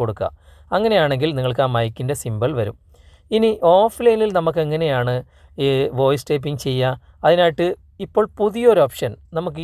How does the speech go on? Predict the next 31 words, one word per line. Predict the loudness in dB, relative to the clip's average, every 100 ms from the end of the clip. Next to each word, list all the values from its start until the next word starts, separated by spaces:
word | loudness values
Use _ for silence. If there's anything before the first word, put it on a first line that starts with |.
| -4
ഈ | -4
ഒരു | -4 -4
Gboard-ിൻ്റെ | -4 -2 0 0
അകത്ത് | 0 -2
വന്നിട്ടുണ്ട്. | -2 -2 -2 -2 -4 -12 _ -20 -20 0
ഫാസ്റ്റർ | 6 6 4 0 0
വോയിസ് | 2 0 0
ടൈപ്പിംഗ് | -4 -2 -4 -2
എന്ന | 0
ഭാഗത്ത് | 4 4 2 -2
തന്നെ | -2 0 -2 -2
നമുക്ക് | -4 -2 -4 -2 -2
എഴുതിയതായിട്ട് | -2 0 2 2 2 0
കാണാൻ | 0 0
സാധിക്കും, | 0 0 -2 -6 -6 -20 -20 -16 -2 2
"Download | 4 4 2 0 2 0
a | 2
faster, | 2 2 2 0 -2 _ _ _ -8
more | 2 4 4 2 -4
accurate | -2 0 2 0 -6 -20 -4
way | -2 -2 -4
to | -4 -4
recognize | -2 -4 -4 -4 -4 -6 -6
your | 0 0 2
voice. | 2 2 -2 -10 -20 _ _
Once | 2 4 4 -2 -2 2
downloaded, | 2 4 2 4 0 -4 -12 -10
it | -6
is | -8 -8 -4 -2
available | 0 0 0 -2 -4 0 2
offline" | 2 0 -2 -2 -2